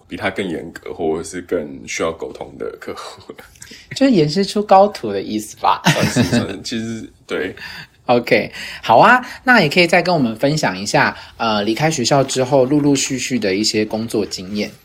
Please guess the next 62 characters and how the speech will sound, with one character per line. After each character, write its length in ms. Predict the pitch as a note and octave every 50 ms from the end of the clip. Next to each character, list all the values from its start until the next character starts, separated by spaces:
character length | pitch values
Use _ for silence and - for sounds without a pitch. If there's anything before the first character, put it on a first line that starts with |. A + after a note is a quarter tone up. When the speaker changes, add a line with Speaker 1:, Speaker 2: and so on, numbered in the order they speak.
| _ _ _ - - -
Speaker 2:
我 60 | A2
知 100 | A2 F3
道 80 | G3+ G#3
你 100 | D3+ B2+
刚 380 | - - - D#3 E3 E3+ E3+ E3
毕 260 | - F3 D#3+ D3+ D3+ D#3
业 160 | D3+ D3 C3+
是 280 | C3+ - - D3 C#3+ C3+
到 380 | - - D#3 C#3 B2 A2 - - - - - _ _ _ _ _
笔 280 | - A#2+ G#2 F#2+ F2+ - _
电 260 | - F#3 E3 C#3+ A#2 G#2
厂。 340 | - - - - - - - - _ _ _ _ _
Speaker 1:
呃， 200 | - G2 F#2 F#2
对， 140 | F2+ - A#2+
我 120 | A2 G#2
第 100 | G#2 C#3+
一 60 | C#3 C#3
份 160 | D3+ C3+ A#2
工 180 | A#2 A#2 A#2+
作 160 | A#2 B2 A2 G#2
的 60 | F#2+
时 80 | -
候 120 | F#2+ F#2+ F#2+
就 140 | F#2+ G2+ G2
是 560 | G2 - F#2+ F#2 F2 E2+ E2 D#2 E2 D#2+ D2 -
菜 180 | - - A2+
鸟 160 | F#2+ F2+ E2+
设 160 | E2 - F#2 E2+
计 100 | F2 F2+
师 180 | F2+ - - D#2
嘛， 200 | D#2+ D2+ D2+ - - _
然 100 | - D#2+
后 220 | F2 F2+ E2+ E2+ F2+ F2+
主 120 | - - D2
要 120 | E2+ F2
设 160 | - - F#2+
计 140 | E2 E2 E2
是 100 | E2 F2
做 160 | E2+ - E2+
笔 180 | - - - - -
电， 200 | - D2 A#1+ -
所 140 | - G#2+ G2+
以 20 |
大 140 | - - A#2+
部 60 | B2+
分 120 | C#3 C#3+
的 100 | A#2+ A2+
时 200 | A2+ - - G2+
间 260 | F2 F#2 G2 G2 F#2+ F2+
我 140 | E2+ C#2
是 180 | - - G2+ F#2
跟 240 | F#2 - F#2 F2+ F2+
在 300 | G2 G2+ E2+ E2+ D#2+ D2 - _ - - _ _ _ _ _ _ _ _
主 180 | - - E2
管 180 | D#2+ F2 D#2+ D2+
旁 260 | - - D#2 D2+ D#2
边 440 | D#2+ F2+ F2 E2 E2 E2 E2+ F2 F#2 -
学 260 | - - - D2+ D2+
习 220 | D2+ - - E2+ D#2+
跟 200 | E2 F2 E2+ F2
打 220 | - - - - -
杂， 280 | - - - - - -